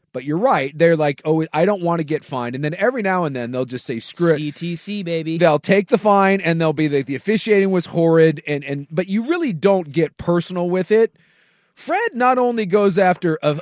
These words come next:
Speaker 1: an official, but he goes after him by name. I mean, it's like
Speaker 2: Oh, yeah.
Speaker 1: one specific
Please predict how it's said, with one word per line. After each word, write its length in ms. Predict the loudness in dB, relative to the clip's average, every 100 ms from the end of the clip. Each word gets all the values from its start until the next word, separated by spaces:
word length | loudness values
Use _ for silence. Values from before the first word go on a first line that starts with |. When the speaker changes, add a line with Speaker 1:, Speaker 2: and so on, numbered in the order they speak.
| -2
Speaker 1:
an 140 | -2
official, 600 | 0 2 2 4 0 0
but 260 | 0 0 0 -2
he 160 | -4
goes 260 | -2 -2 -2
after 320 | -4 -2 -2
him 120 | 0
by 180 | 0 -2
name. 600 | -2 -2 0 0 -4 -8 -8
I 60 |
mean, 160 | -4 -2
it's 160 | -2
like 140 | -2 -4
Speaker 2:
Oh, 60 | -2
yeah. 80 | 2
Speaker 1:
one 320 | 4 2 0
specific 1000 | -8 -6 -4 -4 0 2 4 2 0 -10